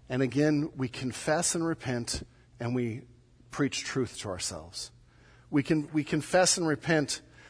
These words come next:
and, and realize everything apart from, from g-, giving God control is shaky at best.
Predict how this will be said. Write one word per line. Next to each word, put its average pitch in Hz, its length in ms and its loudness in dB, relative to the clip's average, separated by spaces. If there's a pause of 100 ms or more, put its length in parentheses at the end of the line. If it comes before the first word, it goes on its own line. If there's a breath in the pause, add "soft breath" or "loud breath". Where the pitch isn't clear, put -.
(220 loud breath)
and, 156 200 2
and 151 160 2
realize 160 400 8
everything 175 500 2
apart 160 440 4
from, 143 280 0
from 135 360 -2
g-, 131 140 -12
giving 151 280 2
God 143 260 2
control 139 380 0
is 127 60 0
shaky 151 440 0
at 120 120 -2
best. 120 480 -2